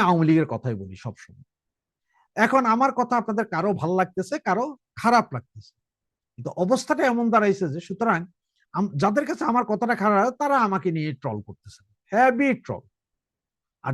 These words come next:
যাদের ভালো লাগতেছে, তারা আবার আমার ফেভারে দাঁড়াচ্ছে। যারা ট্রল করতেছেন, তারাও হয়তো আওয়ামী লীগ করেন, আবার যারা ভালোবাসেন আমাকে, এই আমার পক্ষে দাঁড়াচ্ছেন, তারাও আওয়ামী লীগ করেন।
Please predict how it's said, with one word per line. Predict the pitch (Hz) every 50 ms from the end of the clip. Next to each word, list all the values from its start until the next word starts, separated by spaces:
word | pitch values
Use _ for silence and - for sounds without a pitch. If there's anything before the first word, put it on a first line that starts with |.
| 123
যাদের | 196 233 233 285 269 208
ভালো | 220 247 262 269
লাগতেছে, | 262 - - 254 254 311 - -
তারা | 262 233 233 226
আবার | 214 220 214 202
আমার | 190 190 175 - -
ফেভারে | - 160 151 170 165 160 123 104
দাঁড়াচ্ছে। | 98 98 104 _ _ - - - _ _ _ _ _ _ _ _ _ _ _ _ _ _ _ _ _ _ _ _ _ _ _ _ _ _ 135
যারা | 156 214 254 269 269 -
ট্রল | 233 247 269 285 220
করতেছেন, | 302 254 226 269 247 - 339 330 - - _
তারাও | - 107 117 156 208 226
হয়তো | 247 247 240 269
আওয়ামী | 269 262 262 269
লীগ | 285 - - -
করেন, | 311 320 285 208 135 - _ _ _ _
আবার | 127 143 139 117 147
যারা | 156 165 175 156 120
ভালোবাসেন | 127 147 170 180 175 170 - _ _ _ _ _ _ _ _ _ _ _ 165 160 202 - - 226 226 220
আমাকে, | 226 233 233 220 151 107 - _ _ _ _ _ _ _ _ - 113 117
এই | 117 113 113 107 117
আমার | 151 165 156 -
পক্ষে | 180 - - - 226 220
দাঁড়াচ্ছেন, | 240 240 233 - 208 147 127 - _
তারাও | 185 175 190 240 294 330 311 233
আওয়ামী | 160 135 107 -
লীগ | - _ _ _
করেন। | - _